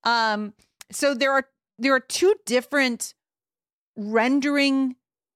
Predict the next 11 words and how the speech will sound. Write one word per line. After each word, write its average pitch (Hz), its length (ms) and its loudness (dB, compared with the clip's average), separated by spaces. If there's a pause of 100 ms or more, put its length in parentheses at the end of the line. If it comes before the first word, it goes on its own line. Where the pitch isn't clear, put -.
(240)
resolutions 214 1040 0
present 220 600 -4 (100)
in 196 600 -4
Advent 202 320 -4
Children 190 360 -4
Complete. 180 580 -8 (360)
And 226 140 -2
for 247 80 -4
the 226 100 0
new 240 380 2
scenes, 202 800 -2